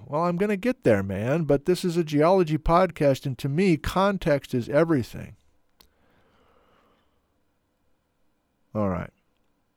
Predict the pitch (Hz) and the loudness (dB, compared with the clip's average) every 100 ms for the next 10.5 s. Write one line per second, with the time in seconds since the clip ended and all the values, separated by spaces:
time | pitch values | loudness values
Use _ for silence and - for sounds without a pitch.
0 | _ _ _ _ _ _ _ _ _ - | _ _ _ _ _ _ _ _ _ -4
1 | 113 139 156 131 117 127 120 120 107 107 | 0 2 4 2 2 2 2 -2 0 0
2 | 98 95 92 101 117 120 98 92 101 - | 0 -4 -2 2 2 2 0 -2 -6 -8
3 | 101 95 104 104 107 92 98 - 101 - | -8 -6 -2 -2 -2 -4 -8 -8 -8 -4
4 | 131 110 90 - - - 107 - 95 - | 0 2 0 -6 -18 -12 -10 -10 -14 -10
5 | 107 101 101 95 82 76 92 _ _ _ | -6 -4 -4 -6 -6 -10 -18 _ _ _
6 | _ _ _ - - - - _ - 127 | _ _ _ -20 -20 -20 -20 _ -2 2
7 | 135 139 - _ _ _ _ _ _ _ | 4 2 -6 _ _ _ _ _ _ _
8 | _ _ - 127 147 127 160 175 151 127 | _ _ -6 -2 -2 0 4 4 4 2
9 | 135 131 120 117 113 139 - 113 104 104 | 2 2 0 0 2 0 0 -2 -2 0
10 | 104 98 110 110 107 | -2 -2 0 0 -4